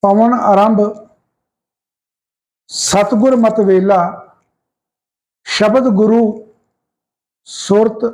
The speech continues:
ਧੁਨ ਚੇਲਾ। ਅਕਥ ਕਥਾ ਲੈ ਰਹੋ ਨਿਰਾਲਾ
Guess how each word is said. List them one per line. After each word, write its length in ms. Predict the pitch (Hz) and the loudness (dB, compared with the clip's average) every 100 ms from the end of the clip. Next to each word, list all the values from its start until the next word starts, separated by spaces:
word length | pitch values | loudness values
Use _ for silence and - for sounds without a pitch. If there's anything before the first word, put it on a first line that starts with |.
| - | -10
ਧੁਨ 580 | _ _ - 202 226 233 | _ _ -2 0 0 0
ਚੇਲਾ। 760 | 208 190 196 185 196 - - _ _ _ _ _ _ _ _ _ _ _ _ 208 | 0 2 2 0 -2 -12 -20 _ _ _ _ _ _ _ _ _ _ _ _ -4
ਅਕਥ 360 | 202 262 269 240 | 2 0 0 -4
ਕਥਾ 460 | 254 226 220 240 | -2 -2 2 2
ਲੈ 240 | 233 240 220 226 - - _ _ _ _ 175 | 2 0 0 -4 -12 -20 _ _ _ _ -2
ਰਹੋ 220 | 196 247 269 | 0 2 2
ਨਿਰਾਲਾ 920 | 220 208 196 190 202 185 190 - | 2 2 2 2 2 0 -4 -16